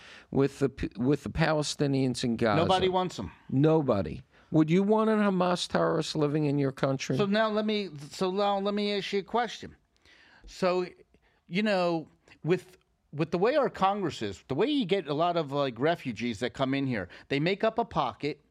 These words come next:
Speaker 2: And just like in, uh, Dearborn, you could have a big, uh, um, Palestinian pocket, and they, that's how they, uh, chose, uh, uh, Tlaib. And let's say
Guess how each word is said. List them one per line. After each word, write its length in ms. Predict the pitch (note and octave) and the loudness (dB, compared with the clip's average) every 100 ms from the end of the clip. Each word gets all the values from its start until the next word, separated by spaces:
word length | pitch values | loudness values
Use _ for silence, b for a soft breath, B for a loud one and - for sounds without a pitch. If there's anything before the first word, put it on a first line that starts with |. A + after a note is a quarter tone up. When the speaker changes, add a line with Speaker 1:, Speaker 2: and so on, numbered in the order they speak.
| _ B B B B | _ B B B B
Speaker 2:
And 500 | D3 D3+ D3 D3 C#3+ | -2 0 0 -2 -2
just 200 | E3+ D#3+ | -4 -2
like 180 | F#3 - | -4 -2
in, 260 | F3 E3 D#3 | 0 0 0
uh, 300 | D3+ C#3+ C3+ G#2+ | 2 2 -2 -4
Dearborn, 580 | D#3+ F3+ D#3+ C3+ C#3+ D#3 | 0 2 2 0 0 0
you 80 | C#3 | -2
could 100 | C3+ | 0
have 160 | C#3 | -2
a 40 | B2 | -2
big, 360 | G#2+ C#3 B2+ | -2 -2 0
uh, 300 | C3+ C3 B2+ B2 B B B | 0 2 0 -2 B B B
um, 580 | A2 A#2 A#2 A2+ A2 G2+ - _ - b b b b _ | -4 0 0 0 -2 -6 -16 _ -18 b b b b _
Palestinian 720 | E3+ E3 D#3+ - E3 D#3 C#3+ | 0 0 0 0 0 0 -2
pocket, 460 | C#3 C3+ - E3 C3+ | 0 0 0 -4 0
and 80 | C3+ | 0
they, 180 | C#3 | 0
that's 300 | C3+ C#3 C3+ | 0 -2 -2
how 200 | - C3+ | 0 0
they, 320 | C3 B2+ B2+ B2 | 0 0 0 0
uh, 120 | A#2+ | -2
chose, 500 | - C#3 C3 B2+ - - | -2 0 0 -2 -8 -2
uh, 280 | B2 A2+ G#2+ - _ - | 0 0 -2 -6 _ -2
uh, 200 | A#2+ G#2+ | -2 -2
Tlaib. 520 | - D3 C#3+ B2 B2+ - B B B B B _ | -4 -2 0 -2 -4 -8 B B B B B _
And 540 | E3+ E3 D#3 D#3 D3+ - b _ | -2 0 0 -2 -4 -8 b _
let's 220 | F#4 G#4+ | -6 -4
say 560 | - B3 A3 G#3 G3 | -2 0 0 0 -2